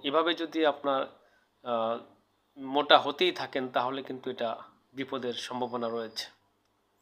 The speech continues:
তো যাই হোক বন্ধুরা, আহ, আমার এই পেজে কিভাবে আপনি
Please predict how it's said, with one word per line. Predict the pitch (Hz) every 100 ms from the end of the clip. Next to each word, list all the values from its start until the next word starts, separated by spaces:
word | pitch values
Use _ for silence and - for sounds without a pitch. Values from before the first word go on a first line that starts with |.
| - _ _ - -
তো | 147
যাই | 160 170
হোক | 160
বন্ধুরা, | 160 165 160 - - _ _ _ _
আহ, | 127 117 110 113 - -
আমার | 131 143 151 143 -
এই | 135 131 123 -
পেজে | 151 156 170 180 - _ _ _ _ -
কিভাবে | 151 147 151
আপনি | 143 127 127 127 127